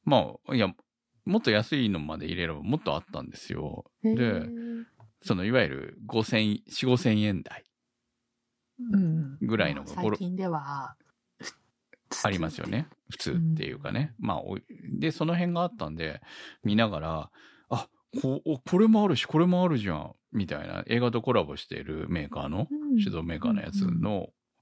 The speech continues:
Speaker 1: えー、先日は見なかったやつがあったので、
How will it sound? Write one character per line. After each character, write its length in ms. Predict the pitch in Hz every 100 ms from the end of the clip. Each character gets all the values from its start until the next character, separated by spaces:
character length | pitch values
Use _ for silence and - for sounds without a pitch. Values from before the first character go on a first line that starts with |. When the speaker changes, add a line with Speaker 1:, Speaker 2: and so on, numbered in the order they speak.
| _ - _ _
Speaker 1:
え 640 | - 73 64 - - - 104
ー、 40 |
先 180 | 120 113
日 240 | 113 -
は 80 | 107
見 140 | 107
な 140 | 160 104
か 120 | -
っ 60 | - _
た 120 | - _ _ _ _
や 180 | - 82
つ 120 | -
が 220 | - - 117 _ _ _
あ 60 | 107
っ 80 |
た 140 | - -
の 120 | -
で、 280 | 90 76